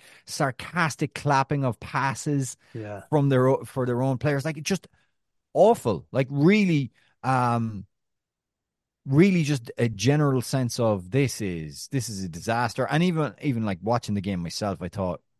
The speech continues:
Speaker 1: it's, it's probably time for Pochettino to go because I don't know how he can turn this round.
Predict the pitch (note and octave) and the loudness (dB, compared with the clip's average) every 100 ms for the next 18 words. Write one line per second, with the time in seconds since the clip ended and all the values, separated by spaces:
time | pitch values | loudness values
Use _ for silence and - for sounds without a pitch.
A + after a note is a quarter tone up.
0 | _ - D3+ - - B2+ - _ - C#3 | _ -6 -6 -8 -8 -8 -8 _ -2 -2
1 | C3+ A2+ A2+ A#2 A2 G#2 - G2 F2+ G2+ | -2 -4 -6 -4 -4 -6 -6 -6 -6 -4
2 | G2+ F2 E2+ G#2+ G2+ F#2 G2 G2+ G#2+ G#2 | -4 -6 -6 -2 -2 -4 -6 -4 -2 -2
3 | G2 G2 G2 F#2 G#2+ F#2+ - C#3 D3 E2+ | -2 -6 -8 -8 -6 -6 -6 -4 -4 -6